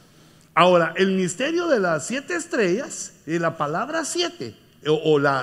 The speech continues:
el número siete, como es un número de perfección, es un número perfecto,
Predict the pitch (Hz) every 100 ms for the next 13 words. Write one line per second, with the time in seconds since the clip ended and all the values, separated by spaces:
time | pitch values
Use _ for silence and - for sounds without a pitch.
0 | 139 143 226 330 339 233 220 175 127 202
1 | - - - - 165 160 202 226 262 254
2 | 277 277 226 165 135 151 139 - 135 -
3 | 302 185 120 143 185 208 220 226 214 160
4 | 156 214 233 -